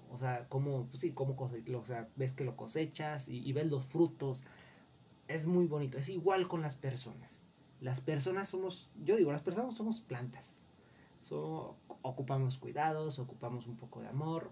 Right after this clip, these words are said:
podemos vivir solas, podemos crecer en, en, en cualquier, eh, tierra, en muchas circunstancias, pero siempre es muy bonito tener un poco de ayuda.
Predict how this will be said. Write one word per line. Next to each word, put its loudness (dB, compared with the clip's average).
podemos 2
vivir 0
solas, -2
podemos -6
crecer -2
en, 0
en, -8
en -8
cualquier, -6
eh, -6
tierra, 2
en -6
muchas 0
circunstancias, -4
pero 6
siempre 2
es 4
muy 4
bonito -2
tener -4
un -6
poco -8
de -6
ayuda. -6